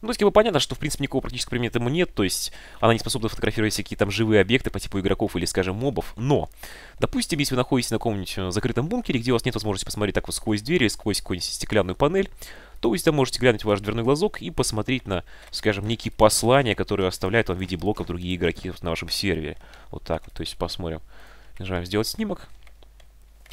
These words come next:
И она, собственно, сфоткает нашу местность. Вот наш три дэ член. И, собственно, если кому интересно, могу рассказать, в принципе, как эта камера работает. Значит, у камеры есть всего лишь один аргумент, то есть как программа работает. Она испускает так называемые лучи, то есть называется рейкастинг.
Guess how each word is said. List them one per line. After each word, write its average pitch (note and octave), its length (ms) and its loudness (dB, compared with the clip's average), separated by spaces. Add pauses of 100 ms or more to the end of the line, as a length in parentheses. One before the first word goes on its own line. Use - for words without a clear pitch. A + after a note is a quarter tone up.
(120)
И A2 60 -4
она, A2 100 -2
собственно, G#2 300 -6
сфоткает - 400 -6
нашу F2 200 -2
местность. - 460 -8 (880)
Вот - 140 -8
наш F2+ 100 -8
три - 160 -6
дэ F2+ 80 0
член. F2 340 -2 (680)
И, E3 180 -4
собственно, C3+ 580 0
если D#3+ 240 -2
кому D3 140 0
интересно, G#3 320 0
могу D#3 120 2
рассказать, - 200 2
в - 20 -16
принципе, - 240 -2
как - 60 0
эта - 100 -6
камера A#2 240 6
работает. C3 480 2
Значит, - 340 -6 (100)
у - 60 -10
камеры G3+ 500 2 (220)
есть C#3 280 2
всего C#3 140 4
лишь C3+ 160 2
один A#2+ 140 2
аргумент, A#2 380 2
то - 40 -6
есть D#2+ 120 -4
как - 160 -2
программа F#2 320 2
работает. D#2 360 -4
Она D#3+ 240 2
испускает - 440 0
так - 80 -4
называемые A2+ 240 0
лучи, A2+ 200 -2
то F2 60 0
есть - 180 -2
называется G#2+ 520 4
рейкастинг. - 640 4